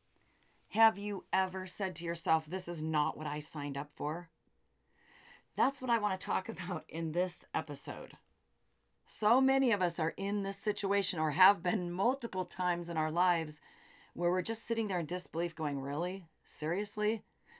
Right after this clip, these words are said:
No, this is not what I signed up for." And so I want to just go through this. But before I do, I want you to go to warriors in hope dot com, go to Sisterhood,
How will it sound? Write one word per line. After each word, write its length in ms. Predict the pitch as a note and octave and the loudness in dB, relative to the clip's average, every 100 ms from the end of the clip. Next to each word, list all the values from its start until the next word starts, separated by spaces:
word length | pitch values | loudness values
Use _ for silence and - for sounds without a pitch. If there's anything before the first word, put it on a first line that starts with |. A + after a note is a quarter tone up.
| - | -10
No, 500 | D#3 E3 F3+ G#2+ D#2+ | -4 0 2 0 -6
this 240 | C#3 G3 - | -6 -6 -6
is 200 | C#3+ C3 - _ - | -8 -10 -20 _ -14
not 540 | D3 E3+ E3+ E3 E3 - _ _ _ _ | -8 -2 0 0 -4 -12 _ _ _ _
what 240 | D#3+ C3+ - | -4 -4 -4
I 240 | - C#3+ C#3+ | -4 -2 -2
signed 440 | C#3+ C#3 C#3 C3 - | -6 -6 -6 -6 -8
up 180 | C#3 - | -10 -10
for." 380 | C3+ B2 - - _ _ _ _ _ _ _ _ - - - - - - _ | -8 -8 -10 -18 _ _ _ _ _ _ _ _ -20 -20 -20 -20 -20 -20 _
And 380 | F#3+ F#3 F3 E3+ - | -2 0 0 -2 -6
so 400 | E3+ C4+ F#3+ - - _ | 0 2 2 0 -12 _
I 80 | F#3+ | -2
want 180 | A3 C#4 | 2 2
to 60 | C#4 | 2
just 260 | A#3 - - F3+ | -2 -6 -14 -6
go 220 | G3 G#3+ | 2 2
through 380 | A3 - G3+ G#3+ | 2 -4 -2 0
this. 340 | F3 D#3 D3+ - | 0 0 -2 -6
But 120 | - | -2
before 300 | A3 - A#3 | -2 2 4
I 80 | A#3 | 4
do, 300 | A#3 A#3+ A#3 | 4 4 6
I 140 | F3 | 4
want 280 | F3 F3 F#3 | 4 2 0
you 60 | G3 | -2
to 60 | |
go 120 | F#3 F#3+ | -4 -4
to 80 | |
warriors 340 | D#3+ E3 F3+ G3 | -2 -2 -2 -4
in 60 | |
hope 200 | G3+ F#3+ | -6 -6
dot 220 | - E3+ - | -2 -2 -2
com, 380 | E3+ D#3+ D#3+ | -2 0 0
go 140 | D#3 D#3 | -2 -4
to 100 | C#3+ | -4
Sisterhood, 840 | - - G#3 - G3 F#3 F3 F3 | -6 -6 -6 -6 -6 -2 0 -2